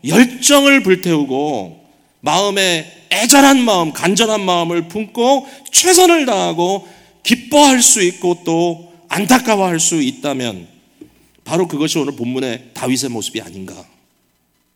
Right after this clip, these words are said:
아직 그 자리에 있지 않지만 마치 거기 있는 것처럼 다윗은 말하고 있고 생각하고 있고 행동하고 있고, 이건 하나님의 일이고 하나님께서 이루실 일이고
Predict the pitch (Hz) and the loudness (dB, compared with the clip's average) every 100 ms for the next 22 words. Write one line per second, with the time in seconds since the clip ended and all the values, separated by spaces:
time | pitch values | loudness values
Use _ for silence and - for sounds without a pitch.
0 | _ _ _ _ _ _ _ _ _ _ | _ _ _ _ _ _ _ _ _ _
1 | - 233 311 - 240 269 277 269 196 190 | 0 4 4 4 4 4 4 2 -2 -6
2 | - 320 226 247 - 214 208 175 190 247 | 2 4 4 2 -2 0 -2 0 -2 -2
3 | 202 208 240 240 320 359 311 240 - 180 | 0 0 0 2 4 6 6 2 0 -4
4 | 143 156 214 202 _ _ _ - 156 160 | -4 -4 -8 -14 _ _ _ -6 -2 0
5 | - 143 117 120 139 127 113 107 - 185 | 0 -2 -2 -2 -2 -4 -6 -8 -12 -12
6 | 220 _ _ _ - - 165 151 147 120 | -12 _ _ _ -18 -8 -6 -6 -10 -16
7 | 107 101 - - _ _ _ _ _ - | -16 -20 -20 -20 _ _ _ _ _ -12
8 | 185 196 180 135 104 87 - - _ _ | -4 0 0 -2 -10 -16 -20 -20 _ _
9 | _ _ _ _ _ _ _ _ _ _ | _ _ _ _ _ _ _ _ _ _
10 | _ _ _ _ _ _ _ - 127 135 | _ _ _ _ _ _ _ -8 -4 -2
11 | 160 190 185 170 147 139 127 180 262 - | 0 0 0 0 0 -2 -2 -4 -8 -18
12 | _ _ - 165 175 156 156 131 135 123 | _ _ -10 -2 2 2 0 -2 -2 0
13 | 127 120 120 120 165 240 | -2 -2 -4 -4 -8 -12